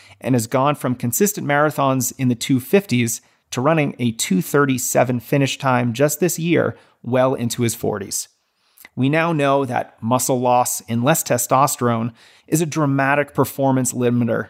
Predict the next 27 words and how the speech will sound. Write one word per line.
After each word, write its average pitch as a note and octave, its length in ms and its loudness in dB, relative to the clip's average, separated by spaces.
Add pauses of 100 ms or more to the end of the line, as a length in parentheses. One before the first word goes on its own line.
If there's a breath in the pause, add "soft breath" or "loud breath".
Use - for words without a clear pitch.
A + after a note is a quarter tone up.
(120)
as A2+ 240 0
we A#2+ 160 0
age, A2 460 -6 (100)
especially G3 440 2
among B2 280 0
men. A2+ 280 -4 (400)
And C#3+ 100 0
the E3+ 60 0
best G#3+ 200 2
way G3+ 100 2
to F3 80 -2
counteract C#3 540 0
the B2+ 160 0
aging D#3 200 2
process B2 580 0 (340 soft breath)
and A#2 160 0
hold D#3 280 0
on D3+ 240 2
to C#3 80 -10
those B2 220 0
youthful C#3 440 2
running C3+ 260 2
performances C3+ 840 0 (360 soft breath)
is B2 160 0
to B2+ 80 0
get A#2 220 2
stronger. G#2+ 580 -2